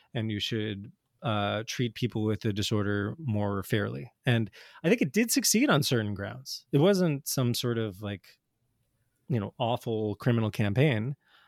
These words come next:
Uh, they, they had real purposes for using that language. But the downside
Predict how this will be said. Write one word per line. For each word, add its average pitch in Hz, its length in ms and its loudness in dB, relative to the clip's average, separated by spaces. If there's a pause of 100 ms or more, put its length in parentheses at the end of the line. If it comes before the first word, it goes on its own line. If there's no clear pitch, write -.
(200)
Uh, 110 380 0
they, 127 260 4
they 123 120 4
had 127 200 6
real 135 120 6
purposes 135 460 0
for 113 100 -2
using 107 300 0
that 101 140 -2
language. 110 460 -6 (280)
But 139 100 2
the 139 80 2
downside 139 720 4